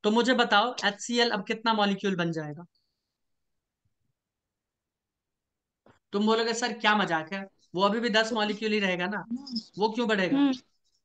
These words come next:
Speaker 1: पानी का volume बढ़ जाएगा, दस liter था, पचास liter, अब ये साठ liter हो जाएगा, लेकिन वो दस था तो दस ही रहेगा ना। आप एचसीएल ऐड करो तब हम बोलेंगे कि बढ़ेगा। भाई, एचसीएल ऐड करेंगे तब ना तुम बोलोगे बढ़ा है, एचसीएल हम
Speaker 2: हाँ,
Speaker 1: ऐड ही
Speaker 2: सर।
Speaker 1: नहीं करेंगे तो कहाँ से?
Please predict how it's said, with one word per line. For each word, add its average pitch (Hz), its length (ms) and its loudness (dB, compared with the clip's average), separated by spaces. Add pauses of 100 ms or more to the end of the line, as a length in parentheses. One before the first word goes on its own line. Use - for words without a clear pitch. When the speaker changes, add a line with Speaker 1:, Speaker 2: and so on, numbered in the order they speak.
(680)
Speaker 1:
पानी 220 260 4
का 269 100 0
volume 233 360 2
बढ़ 190 120 0
जाएगा, 226 320 0
दस 226 220 -2
liter 240 300 -4
था, 247 180 2
पचास 220 380 -2
liter, 214 300 -6 (280)
अब 185 140 -4
ये 226 80 0
साठ 233 320 2
liter 185 260 -2
हो 170 100 0
जाएगा, 226 340 -4 (340)
लेकिन 208 240 0
वो 247 120 2
दस 240 280 2
था 269 80 0
तो 262 120 -4
दस 226 200 0
ही 262 60 -4
रहेगा 196 260 -4
ना। 269 140 -6 (320)
आप 190 180 0
एचसीएल 254 460 2
ऐड 226 200 2
करो 247 240 -2
तब 254 140 -2
हम 247 180 0
बोलेंगे 220 320 0
कि 214 120 -10
बढ़ेगा। 196 360 -4 (460)
भाई, 202 100 2 (140)
एचसीएल 240 440 0
ऐड 233 200 2
करेंगे 240 240 -4
तब 220 220 -2
ना 254 80 0
तुम 226 200 -4
बोलोगे 208 300 -2
बढ़ा 208 280 0
है, 202 200 -4 (840)
एचसीएल 240 360 -4
हम 240 80 2
Speaker 2:
हाँ, 220 120 8
Speaker 1:
ऐड 208 40 6
ही 220 80 2
Speaker 2:
सर। 262 40 4
Speaker 1:
नहीं 226 140 2
करेंगे 240 240 -2
तो 247 100 -8
कहाँ 233 220 -2
से? 220 140 -12